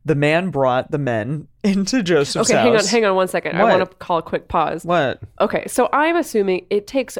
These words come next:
Speaker 2: quite a bit of time to get between Egypt and where Jacob and his sons are camping out.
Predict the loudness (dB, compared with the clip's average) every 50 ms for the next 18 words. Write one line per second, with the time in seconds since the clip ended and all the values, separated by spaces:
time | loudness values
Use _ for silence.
0 | -14 -10 -4 -2 0 0 0 0 0 -2 -2 -4 -6 -6 -4 -4 -4 -4 -6 -8
1 | -12 -12 -10 -12 -8 -4 -4 -4 -4 -4 -6 _ _ -12 -12 -12 -10 -8 -8 -6
2 | -6 -6 -6 -8 -10 -12 _ _ -10 -8 -8 -6 -6 -6 -6 -8 -10 _ -20 -12
3 | -8 -8 -6 -6 -6 -8 -8 -6 -6 -6 -6 -6 -8 -8 -10 -10 -12 -14 _ -6
4 | -6 -4 -4 -4 -6 -6 -8 _ -10 -8 -6 -6 -6 -6 -6 -6 -6 -6 -8 -10
5 | -12 -10 -10 -12 -10 -10 -10 -10 -8 -8 -8 -10